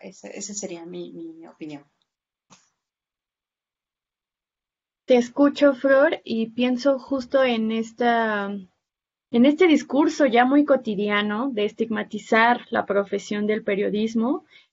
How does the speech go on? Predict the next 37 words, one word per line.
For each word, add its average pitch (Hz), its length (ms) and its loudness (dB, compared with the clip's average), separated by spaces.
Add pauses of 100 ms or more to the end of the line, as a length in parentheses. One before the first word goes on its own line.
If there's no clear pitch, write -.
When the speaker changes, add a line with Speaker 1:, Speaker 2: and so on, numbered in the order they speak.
Speaker 2:
y 226 140 0
de 214 140 6
dividirlos 240 580 4
en 226 160 4
chayoteros 254 840 2 (100)
y 233 140 -2
los 214 260 2
que 208 160 -2
no 233 140 4
dicen 285 360 4
nada 311 340 4 (120)
son 233 220 -2
los 220 180 -2
buenos, 202 420 -4
¿no? 240 280 -2 (460)
Y 240 120 8
me 240 140 8
asusta 359 580 2
mucho 302 420 2
porque 226 240 -2
además 214 420 0
de 349 100 2
las 254 200 0
violencias 214 760 0
a 202 60 -4
las 190 280 -4
que 196 260 -6
ustedes 220 600 -4
se - 120 -8
enfrentan, 196 840 0
¿no? 220 280 0
Físicas, 202 960 -2 (240)
de 208 160 4
despidos, 214 640 2
la 190 160 2
precarización 202 760 0
laboral, 233 560 2